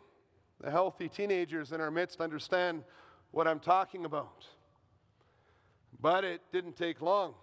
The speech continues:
and I also learned I couldn't do everything. I was moving out of high school looking, I realized there were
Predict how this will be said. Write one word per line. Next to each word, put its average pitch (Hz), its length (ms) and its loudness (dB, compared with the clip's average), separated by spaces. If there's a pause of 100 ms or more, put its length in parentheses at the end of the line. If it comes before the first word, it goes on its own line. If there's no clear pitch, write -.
(400)
and 143 160 -2
I 156 140 4
also 190 480 -2
learned 180 400 -2 (580)
I 165 240 4
couldn't 180 580 -4
do 156 320 -4 (460)
everything. 190 640 0
I - 640 -20
was - 80 -20
moving 160 400 0
out 170 160 4
of 135 80 -4
high 170 260 2
school 190 400 -4
looking, 185 320 -2
I 165 60 2
realized 190 720 -2
there 175 120 -6
were 165 200 -4